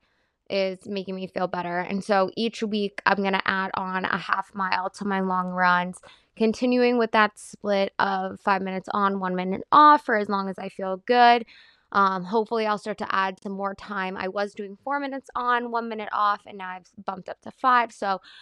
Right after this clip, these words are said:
hopeful-, hoping that I can continue to gain some momentum and just keep adding on. I've also just been getting ready to go to California. I'm going out there this week, like I said, with my mom and my sister. It's a nice,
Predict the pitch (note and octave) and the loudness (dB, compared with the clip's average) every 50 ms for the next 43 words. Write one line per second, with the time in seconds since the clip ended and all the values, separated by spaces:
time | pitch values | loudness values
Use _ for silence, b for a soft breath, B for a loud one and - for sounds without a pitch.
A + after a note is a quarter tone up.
0 | B B B B - C4+ C4+ C4 - - C4 C4 - - _ _ - C4+ C#4+ C#4 | B B B B -4 -4 -4 -4 -6 -8 -10 -10 -10 -12 _ _ -8 -6 -6 -4
1 | C#4+ C#4+ C#4 C4 A#3 A3+ A3 - G#3+ G#3+ G3+ G#3+ G#3+ G#3+ G#3 - G#3+ G#3 G#3 G3+ | -6 -6 -6 -6 -6 -8 -8 -10 -10 -12 -10 -8 -8 -10 -8 -6 -6 -6 -4 -6
2 | G3 - G#3 F#3+ - F#3+ F#3 F#3 - - G3 G3 F#3 F3+ F3+ F3 F3 F3+ - A3+ | -6 -8 -8 -6 -4 -4 -4 -4 -4 -2 -2 0 0 0 0 0 -2 -2 2 2
3 | A#3+ B3+ C4 A3 F#3+ F#3 B B B B B B - B3 C4+ - - E4+ D#4+ - | 4 4 4 4 2 0 B B B B B B -2 0 0 2 2 2 6 6
4 | - - - C4+ C4 A#3 C4+ C#4+ A#3 - - A3+ G#3 - - A#3+ A#3+ A#3+ - B3 | 6 6 6 4 2 0 0 -2 -2 -4 -6 -8 -12 -4 -2 -2 0 4 4 4
5 | C4+ C4 - C#4 C4+ C4 - A#3+ A#3 - - - A3+ G#3+ G#3 A3 G#3 G#3+ G#3 G#3 | 4 4 4 2 2 2 2 0 -2 0 -2 -2 0 2 2 2 2 2 2 0
6 | G#3+ A3 A3+ A3 A3+ A3+ A3 - - A#3 G#3 G#3 F#3+ F#3 F#3 F#3 F#3+ F#3 - A3 | 0 -2 -2 -2 -4 -4 -4 -2 -4 0 2 2 4 4 6 4 4 2 0 -2
7 | G#3+ G3 F#3+ F#3 F3+ F3 F3 - - - E4 F4 E4+ E4 D#4+ D#4+ D4+ D4+ D4+ D4+ | -2 0 4 4 6 6 4 2 4 6 6 8 8 6 6 6 6 6 6 4
8 | C#4 - A3 G#3 G3 G3 G3 F#3+ F#3 F#3 - F#3 F#3+ F#3 _ - F#3 F#3 F3+ F#3 | 4 2 2 0 0 -4 -6 -8 -8 -8 -8 -10 -10 -10 _ -6 -2 0 2 2
9 | F#3 F#3 F#3 - - G3 G3 F#3 - - - A3 G#3+ A#3+ B3+ B3+ B3+ B3 A#3+ - | 2 0 -2 -4 -10 -14 -16 -16 -18 -20 -20 -10 -6 -2 -2 0 0 -2 -4 -6
10 | - - G3+ - G#3 G#3 - - G3 F#3+ G3 G3+ - - G3 F#3+ F#3+ F#3+ F3+ F3+ | -8 -8 -8 -8 -8 -8 -6 -4 -4 -4 -6 -8 -14 -12 -12 -12 -10 -10 -10 -10
11 | F3+ F#3 F#3 F#3 F#3 F#3 - - - G3 - - - - G3 F#3 F#3 F#3 B B | -10 -10 -10 -10 -12 -12 -12 -10 -10 -10 -10 -8 -4 0 2 2 2 2 B B
12 | B B B B B _ - - G3 F#3 G3+ G3 G3 F#3+ - | B B B B B _ -6 -4 -2 0 0 0 0 -2 -4